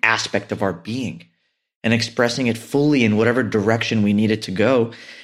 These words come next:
not being afraid of the life we created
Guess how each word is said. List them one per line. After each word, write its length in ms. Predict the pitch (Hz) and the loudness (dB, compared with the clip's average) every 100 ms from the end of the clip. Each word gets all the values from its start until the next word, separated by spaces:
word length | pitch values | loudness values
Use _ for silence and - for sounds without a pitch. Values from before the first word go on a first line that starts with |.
| - - | -16 -12
not 140 | - | -6
being 140 | 156 | -4
afraid 840 | 135 113 - - 113 127 113 95 - _ _ _ _ _ _ _ | -4 -6 -12 -2 0 0 0 -2 -6 _ _ _ _ _ _ _
of 220 | 104 107 | 2 4
the 80 | 104 | 4
life 340 | 104 113 110 120 | 4 4 2 0
we 100 | 117 | -2
created 680 | - 117 110 113 113 69 | 0 2 4 4 2 -2